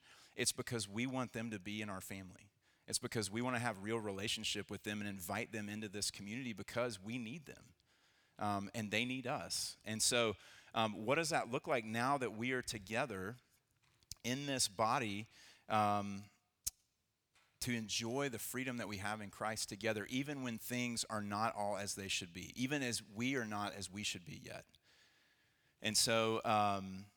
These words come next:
that's where we're going today. And a question I wanna pose for us, uh, before we, who's reading our passage today? Okay. Um,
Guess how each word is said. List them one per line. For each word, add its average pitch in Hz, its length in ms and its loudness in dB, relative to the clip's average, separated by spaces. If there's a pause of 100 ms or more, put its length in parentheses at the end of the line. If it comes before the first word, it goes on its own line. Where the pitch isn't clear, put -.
(160)
that's 131 220 4
where 143 100 -4
we're 127 140 0
going 117 260 -2
today. 98 360 0
And 110 100 0
a 107 60 2
question 135 480 0
I - 20 0
wanna 113 200 -2
pose 113 400 -2
for 98 240 -4
us, 95 400 -2 (800)
uh, 104 140 -4
before 107 360 -2
we, 98 260 -2 (340)
who's 139 180 -4
reading 117 200 -8
our 95 80 -8
passage 90 480 -8
today? 90 240 -10 (960)
Okay. 90 300 -6 (320)
Um, 98 360 2